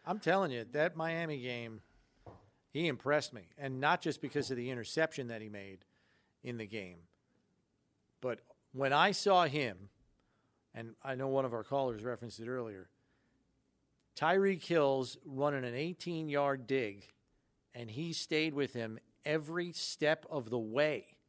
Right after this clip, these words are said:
And I can't remember if he broke up the pass or if the pass was off the mark because the coverage was so good.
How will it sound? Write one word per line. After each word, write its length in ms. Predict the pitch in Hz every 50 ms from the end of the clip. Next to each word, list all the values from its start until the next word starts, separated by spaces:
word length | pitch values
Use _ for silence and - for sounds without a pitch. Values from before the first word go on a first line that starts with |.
| _ _ _ _ _ _ _ _ _ _ _ _ _ _ _ _ _ _ _ _ _ _ _ _ -
And 340 | 135 135 131 131 127 127 120 - -
I 60 | -
can't 180 | 131 - 202 214
remember 180 | 202 196 190 156
if 100 | 131 143
he 60 | 127
broke 340 | 104 - 135 165 180 165 -
up 200 | 180 175 - -
the 80 | 180
pass 480 | - - 165 170 165 165 165 151 - -
or 100 | - 143
if 80 | 123
the 80 | - 135
pass 320 | - - 151 151 151 -
was 140 | - 131 120
off 200 | 147 147 143 -
the 60 | -
mark 320 | 139 127 135 139 143 139 -
because 240 | 135 - - 131 -
the 80 | -
coverage 320 | - - 139 139 135 135 117
was 120 | 117 -
so 180 | - 147 135 120
good. 340 | 113 147 175 180 196 180